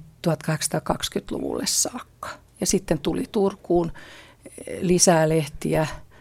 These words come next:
Eh, tuhatkahdeksansataakolmekymmentäluvulla tuli Helsinkiin lisää lehtiä. Että oikeastaan, mutta että, eh, mutta toi, se kasvu rupesi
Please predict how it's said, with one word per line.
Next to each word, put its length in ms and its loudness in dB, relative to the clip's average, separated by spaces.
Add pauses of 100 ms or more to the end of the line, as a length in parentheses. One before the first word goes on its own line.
(240)
Eh, 300 0 (200)
tuhatkahdeksansataakolmekymmentäluvulla 2250 0
tuli 280 -4
Helsinkiin 640 2
lisää 420 4
lehtiä. 640 -2 (420)
Että 260 4
oikeastaan, 520 4
mutta 220 0
että, 200 6
eh, 80 4 (840)
mutta 300 2
toi, 300 8 (320)
se 220 4
kasvu 420 8
rupesi 360 4